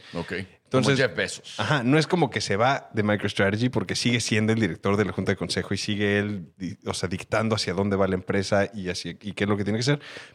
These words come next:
Speaker 2: pero creo que se quiere dedicar más a,
Speaker 1: Hacer
Speaker 2: eh,
Speaker 1: podcast de Bitcoin.
Speaker 2: Sí.
Speaker 1: Te lo juro por
Speaker 2: Di-,
Speaker 1: mi vida.
Speaker 2: dijo literal que necesita más tiempo para hacer, eh, Bitcoin advocacy, o sea, ahora sí que, eh, publicidad para Bitcoin para por-, poder realmente cementar el lugar de Bitcoin en el mundo.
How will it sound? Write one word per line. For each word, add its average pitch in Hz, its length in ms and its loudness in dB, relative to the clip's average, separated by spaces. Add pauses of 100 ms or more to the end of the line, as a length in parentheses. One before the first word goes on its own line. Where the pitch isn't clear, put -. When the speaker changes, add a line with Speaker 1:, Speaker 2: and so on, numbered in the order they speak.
Speaker 2:
pero 127 200 4
creo 139 200 4
que 139 120 2
se 123 160 0
quiere 127 240 4
dedicar 117 460 2
más 113 520 0 (160)
a, 110 440 4
Speaker 1:
Hacer 95 260 4
Speaker 2:
eh, 92 40 2
Speaker 1:
podcast 131 400 2
de 107 80 0
Bitcoin. 90 420 -4 (200)
Speaker 2:
Sí. 165 340 4
Speaker 1:
Te 104 80 -4
lo 95 80 -2
juro 143 180 2
por - 120 2
Speaker 2:
Di-, 147 80 6
Speaker 1:
mi - 140 2
vida. 131 80 2
Speaker 2:
dijo 175 360 6
literal 120 520 4
que 117 120 2
necesita 113 400 2
más 147 180 2
tiempo 143 340 2
para 107 140 2
hacer, 123 380 0
eh, 107 260 4
Bitcoin 120 440 2
advocacy, 98 580 -2
o 87 60 0
sea, 101 200 4
ahora 107 240 2
sí 110 120 -4
que, 110 240 0 (160)
eh, 104 180 4
publicidad 104 560 2
para 117 160 4
Bitcoin 113 380 2
para 95 240 0
por-, 95 300 -2
poder 113 240 4
realmente 117 520 2 (440)
cementar 110 720 2
el 104 200 2
lugar 107 280 2
de 110 80 4
Bitcoin 107 400 0
en 90 80 2
el 87 100 0
mundo. 90 360 -2